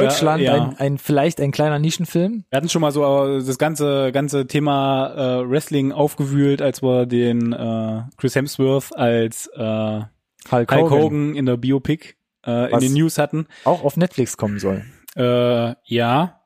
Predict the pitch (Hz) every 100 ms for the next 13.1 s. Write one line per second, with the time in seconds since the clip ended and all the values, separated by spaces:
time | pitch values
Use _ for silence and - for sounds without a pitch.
0 | - 127 127 127 135 135 131 135 131 131
1 | 131 131 117 117 - 127 120 120 113 131
2 | - 151 151 151 147 139 _ 127 123 123
3 | - 143 147 139 127 131 131 127 131 127
4 | 127 123 - _ _ _ 151 _ _ 131
5 | 131 156 139 139 135 131 - 127 135 139
6 | - 139 143 131 131 143 156 156 139 123
7 | 131 143 - 127 127 123 123 120 120 120
8 | 120 135 127 120 123 123 123 - 120 117
9 | 117 113 110 110 107 104 110 104 104 104
10 | 123 - 101 - - - - _ _ -
11 | 151 123 123 - 185 190 139 127 143 120
12 | 135 - 202 214 214 151 151 143 160 170
13 | 175